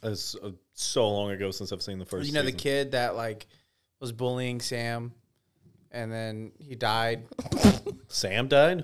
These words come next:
Speaker 2: No, the
Speaker 1: Dirk the
Speaker 2: kid,
Speaker 1: Jerk
Speaker 2: Dirk
Speaker 1: died.
Speaker 2: the Jerk died, yeah, and they came back. Turns out he was a ghost, and they figured out that he was a bully 'cause his mom died, and he lashed out at other kids in school. And then they had to kill him again. Her father viewed her acting out was like someone who was in pain, having a hard time dealing with their emotions.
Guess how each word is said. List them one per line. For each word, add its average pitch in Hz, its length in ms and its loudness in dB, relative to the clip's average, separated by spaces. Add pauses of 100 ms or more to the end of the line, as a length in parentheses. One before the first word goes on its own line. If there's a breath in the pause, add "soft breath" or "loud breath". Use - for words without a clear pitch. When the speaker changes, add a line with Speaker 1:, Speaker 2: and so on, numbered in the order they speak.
Speaker 2:
No, 160 360 2
the 107 40 -8
Speaker 1:
Dirk 123 220 6
the - 80 0
Speaker 2:
kid, 151 120 4
Speaker 1:
Jerk 131 340 2
Speaker 2:
Dirk 156 180 4
Speaker 1:
died. 170 80 -8
Speaker 2:
the 139 60 -2
Jerk 147 280 0
died, 92 320 -2
yeah, 123 220 2
and 117 100 -4
they 117 60 -4
came 127 260 -4
back. 120 260 0
Turns 120 220 -4
out 120 100 0
he 120 80 -4
was 113 140 -4
a 110 40 -10
ghost, 117 580 -2
and 127 120 -10
they 110 60 -6
figured 123 240 -4
out 117 140 0
that 110 100 -6
he 117 60 -6
was 113 100 -6
a 117 60 -6
bully 120 340 -2
'cause 117 160 -8
his 107 140 -10
mom 113 260 -6
died, 113 320 -2
and 110 80 -10
he 107 60 -10
lashed 107 280 -8
out 107 140 -6
at 110 60 -12
other 107 180 -8
kids 117 300 -6
in 110 80 -12
school. 120 400 -8 (540)
And 123 80 -6
then 120 80 -2
they 117 80 0
had 113 100 0
to 107 60 -6
kill 120 220 -4
him 113 60 -6
again. 120 360 -6
Her 247 80 6
father 233 420 10
viewed 185 300 2
her 220 180 6
acting 214 480 4
out 170 300 6 (160)
was 226 180 -2
like 269 140 6
someone 269 300 4
who 247 160 2
was 262 160 -2
in 233 100 -6
pain, 214 520 -6
having 156 240 -2
a 143 60 4
hard 180 300 6
time 165 320 2
dealing 143 420 2
with 120 140 -6
their 120 160 0
emotions. 127 680 0